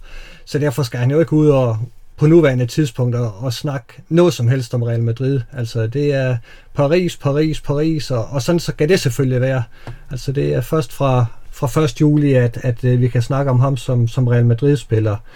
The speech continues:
Øh, og det, det er han jo fuldstændig klar over. Altså,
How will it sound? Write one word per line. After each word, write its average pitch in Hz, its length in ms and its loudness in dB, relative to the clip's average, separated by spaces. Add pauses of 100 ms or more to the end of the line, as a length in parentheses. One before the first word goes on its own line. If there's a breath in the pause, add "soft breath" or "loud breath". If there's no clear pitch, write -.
(500 loud breath)
Øh, 101 220 -6
og 104 140 -8
det, 135 200 2
det 131 80 4
er 127 40 4
han 123 120 8
jo 120 80 6
fuldstændig 127 600 2
klar 117 200 0
over. 120 440 2
Altså, - 280 -6